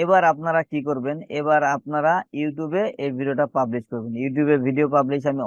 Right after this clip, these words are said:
অনেকবার দেখাইছি, আজকে আর দেখাবো না। আপনারা YouTube ভিডিওটা, মানে YouTube-এ গিয়ে এই ভিডিওগুলো শর্ট হিসেবে পাবলিশ করবেন এবং পাবলিশ করার পরে আপনাদের এই ভিডিওগুলো কিন্তু খুব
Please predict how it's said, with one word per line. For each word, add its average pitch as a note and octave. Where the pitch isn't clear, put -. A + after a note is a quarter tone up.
অনেকবার C#3
দেখাইছি, C#3+
আজকে B2+
আর C3
দেখাবো C3+
না। D#3
আপনারা C3+
YouTube C#3
ভিডিওটা, C#3
মানে B2
YouTube-এ C#3+
গিয়ে D#3
এই B2+
ভিডিওগুলো C#3+
শর্ট C3+
হিসেবে D3+
পাবলিশ C3+
করবেন D#3
এবং C#3+
পাবলিশ C3
করার C#3+
পরে C#3+
আপনাদের C3
এই B2+
ভিডিওগুলো C3
কিন্তু C3
খুব C3